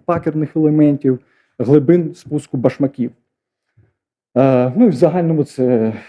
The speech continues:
аналіз геологічних ускладнень, контроль ведення справи свердловини. Е, як в доповнення до супервайзингу, аналіз ризиків проєктів з буріння свердловин.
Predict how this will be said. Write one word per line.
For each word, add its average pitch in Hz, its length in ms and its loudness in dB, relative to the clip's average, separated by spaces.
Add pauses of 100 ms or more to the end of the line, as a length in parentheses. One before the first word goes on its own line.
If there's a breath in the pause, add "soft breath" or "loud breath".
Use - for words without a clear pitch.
(160 loud breath)
аналіз 139 480 2
геологічних 156 460 0
ускладнень, 175 600 0
контроль 156 380 0
ведення 123 480 0 (160)
справи 127 380 -2
свердловини. 113 600 -2
Е, 123 80 -14 (2000)
як 147 240 2
в 143 40 -6
доповнення 175 680 2
до 143 280 2
супервайзингу, 180 880 -2
аналіз 156 460 0
ризиків 147 400 0
проєктів 147 400 0
з 113 60 -10
буріння 127 320 2
свердловин. 123 600 -4